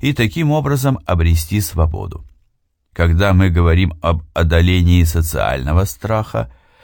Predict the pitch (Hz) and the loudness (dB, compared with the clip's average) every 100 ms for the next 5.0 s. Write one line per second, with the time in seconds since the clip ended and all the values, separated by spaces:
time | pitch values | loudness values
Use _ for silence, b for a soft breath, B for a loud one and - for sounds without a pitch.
0 | B B 101 113 143 180 165 151 143 - | B B 2 2 2 2 2 0 -2 -2
1 | 175 - 143 127 104 107 131 127 - 120 | -4 -2 -4 -2 -2 0 0 -2 -2 0
2 | 113 110 101 110 117 104 - 87 87 101 | 2 2 0 0 0 0 -2 -4 -2 -2
3 | 139 - 117 - 92 87 - 80 85 104 | -2 -4 -6 -4 -2 -2 -4 -4 -2 0
4 | 95 - 85 85 82 80 78 64 - - | -2 0 0 0 0 0 -2 -4 -6 -10